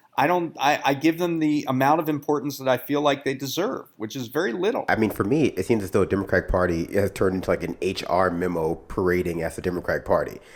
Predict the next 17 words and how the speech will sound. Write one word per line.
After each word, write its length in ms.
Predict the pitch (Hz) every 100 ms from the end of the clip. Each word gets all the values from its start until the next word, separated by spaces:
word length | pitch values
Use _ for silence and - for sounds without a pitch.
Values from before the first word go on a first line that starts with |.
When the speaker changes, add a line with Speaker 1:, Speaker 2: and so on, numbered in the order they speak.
| - -
Speaker 2:
It's 120 | -
like 120 | 101 101
there 80 |
are 40 | 98
a 40 |
lot 160 | 95 98
of, 180 | 98 95
like, 180 | 90
pomp 380 | - 98 92 87
and 100 | 85
circumstance 760 | - 90 85 85 - 82 78 -
and, 200 | 85 82
like, 200 | 76 73 -
really, 600 | 90 90 98 101 101 95
really 340 | 87 87 87
well-crafted 760 | 78 85 90 - 87 85 - 82
language. 640 | 82 85 82 78 76